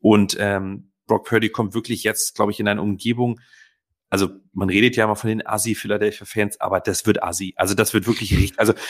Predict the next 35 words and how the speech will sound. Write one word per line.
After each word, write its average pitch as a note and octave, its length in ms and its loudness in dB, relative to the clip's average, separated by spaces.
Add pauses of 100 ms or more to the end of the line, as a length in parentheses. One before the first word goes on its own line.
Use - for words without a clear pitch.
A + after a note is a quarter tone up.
es - 140 2
tut C3 120 6
mir, A#2+ 140 -2
ich, - 180 -4
da G#2+ 120 4
brauch A#2 260 2
ich, B2 140 -2
da G2 100 0
braucht A2 260 0
man A#2 120 4
auch F#2+ 80 2
nicht, A2 240 -2
es, - 260 0
er - 60 -8
kann - 140 -6
froh - 180 2
sein, A#2 120 4
dass G#2+ 140 -2
es G#2 100 -8
nicht G2+ 140 -8
Nacht A2 260 -4
ist, - 160 -2
dass G#2 120 -6
die - 80 -8
Leute G#2 240 0
vielleicht - 220 -10
nicht - 120 -14
ganz A2 200 -2
so B2+ 60 -18
viel A#2+ 120 -12
Zeit A2+ 220 -2
haben, A2+ 220 -2
irgendwie A2 220 -6
sich G#2+ 180 -6
da G#2 220 0